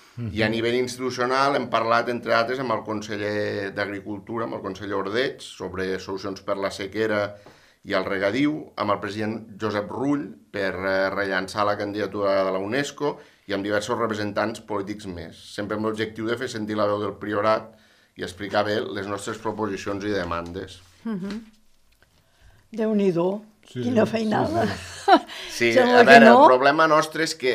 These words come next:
Speaker 1: a part de les activitats que són més de cara al públic, se fa molta feina, molta feina sorda que no es veu.
Speaker 2: Ja.
Speaker 1: I la gent,
Speaker 3: Ja.
Speaker 1: eh, eh, a vegades no entén el, el propòsit de prioritat per això.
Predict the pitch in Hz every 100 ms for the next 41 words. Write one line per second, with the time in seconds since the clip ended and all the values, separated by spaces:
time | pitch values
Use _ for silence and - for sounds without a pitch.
0 | - 95 - 131 139 135 120 117 117 107
1 | 104 104 104 - 107 113 107 104 95 92
2 | 92 92 104 110 117 - 90 95 98 101
3 | 104 113 107 104 101 113 110 107 104 -
4 | 104 104 107 - 107 104 98 - 113 110
5 | 104 110 101 95 90 90 127 - 104 104
6 | 104 120 131 151 107 127 113 113 113 110
7 | - - _ _ _ - 92 117 117 110
8 | 120 123 135 160 - - - 127 120 120
9 | 120 113 113 104 92 90 87 90 87 85
10 | 82 - 90 92 87 92 90 92 95 101
11 | 98 104 104 117 101 90 98